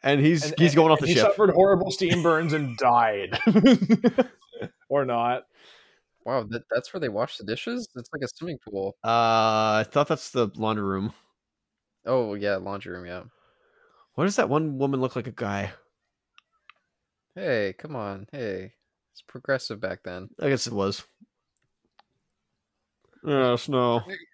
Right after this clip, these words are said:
Speaker 3: refused to marry the chap.
Speaker 1: I will have to
Speaker 2: Oh,
Speaker 1: make
Speaker 2: no.
Speaker 1: a complaint to the staff.
Speaker 3: Oh, no. Here we go.
Speaker 2: Oh, that, oh my God.
Speaker 1: Uh-oh.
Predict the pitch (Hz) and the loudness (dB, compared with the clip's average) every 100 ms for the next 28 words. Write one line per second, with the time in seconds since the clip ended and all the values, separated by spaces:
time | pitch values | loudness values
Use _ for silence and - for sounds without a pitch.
0 | - 165 - 208 180 160 123 170 160 107 | -12 -12 -8 -8 -6 -8 -4 -4 -4 -8
1 | - 131 - - - _ _ _ _ 135 | -6 -6 -8 -14 -20 _ _ _ _ 0
2 | 131 139 170 127 123 117 120 117 113 - | 0 0 -2 0 2 4 6 6 2 -2
3 | 131 - 120 - - 110 107 - 73 107 | -8 -2 -2 -2 -6 -4 -4 -4 -6 -6
4 | 113 - _ _ _ _ _ _ _ _ | -8 -14 _ _ _ _ _ _ _ _
5 | _ _ _ _ - 185 143 110 107 - | _ _ _ _ -2 0 0 -2 -6 -10
6 | _ 135 _ _ _ 135 107 95 120 107 | _ -20 _ _ _ -12 -6 -4 -4 -6
7 | 123 135 - _ - 113 110 95 95 107 | -6 -6 -6 _ -10 -8 -8 -8 -2 0
8 | 110 107 104 | 2 2 0